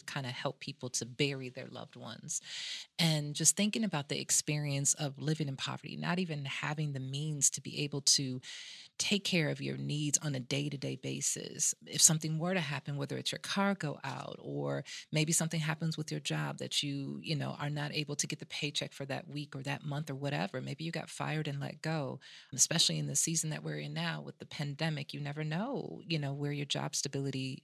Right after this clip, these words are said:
is or where that money is really gonna come from all the time. And so thinking about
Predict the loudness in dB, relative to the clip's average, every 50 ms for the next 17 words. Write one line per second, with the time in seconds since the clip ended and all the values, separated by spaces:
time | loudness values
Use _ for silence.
0 | _ _ 2 2 2 2 0 -2 -4 -4 -4 -4 -2 -2 -2 -2 -2 -2 -2 0
1 | 0 0 -2 -2 -4 -4 -6 -4 -6 -6 -6 -6 -6 -6 -6 -6 -6 -6 -6 -8
2 | -6 -6 -4 -4 -4 -6 -8 -6 _ -4 -2 0 0 0 0 -2 -4 -8 -10 -12
3 | _ _ -16 -16 -14 -14 -12 -14 -16 -18 -20 _ _ _ _ 6 6 10 10 10
4 | 10 8 6 2 0 _ 4 4 4 4 0 0 0 0 0 -2 -2 -2 -2 -2
5 | -6